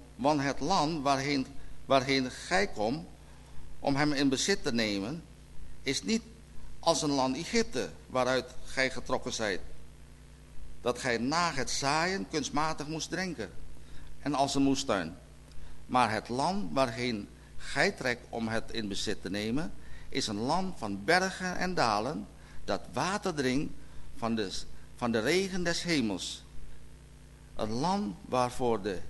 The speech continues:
Heere uw God zorgt, bestendig in zijn ogen van de Heere uw God daarop gericht, van het begin des jaars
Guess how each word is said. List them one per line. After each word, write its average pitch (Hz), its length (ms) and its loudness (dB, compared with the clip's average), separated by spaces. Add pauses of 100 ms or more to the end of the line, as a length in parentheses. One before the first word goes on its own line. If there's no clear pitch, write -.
Heere 202 420 0
uw 196 180 0
God 196 340 -2 (800)
zorgt, - 680 6 (1080)
bestendig 208 680 4
in 180 200 -2
zijn 160 200 2
ogen 156 520 4 (460)
van 120 200 2
de 107 80 2
Heere 151 480 0 (360)
uw 120 160 0
God 165 320 -2
daarop 143 340 2 (160)
gericht, 139 420 -2 (1000)
van 131 160 4
het 117 200 2
begin 156 380 0
des 165 180 2
jaars 135 400 0